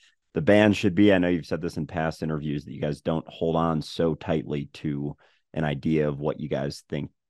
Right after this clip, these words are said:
think you are, and you understand the pitfalls sometimes of bands having success with a certain album or a certain song and then,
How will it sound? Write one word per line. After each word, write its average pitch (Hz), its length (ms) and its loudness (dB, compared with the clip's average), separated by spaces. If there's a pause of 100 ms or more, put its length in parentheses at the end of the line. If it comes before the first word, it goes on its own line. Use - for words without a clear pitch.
think 82 180 0
you 80 180 4
are, 104 220 10
and 92 120 8
you 85 100 6
understand 85 640 2
the 73 320 -2 (560)
pitfalls 90 520 4
sometimes 76 420 0
of 71 160 -8
bands 71 420 -2
having 80 300 0
success 80 580 0
with 76 100 -6
a - 60 -8
certain 67 300 -4
album 85 440 4
or 64 80 -2
a - 60 -8
certain 67 260 -6
song 73 380 -2
and 71 80 -2
then, 71 200 -4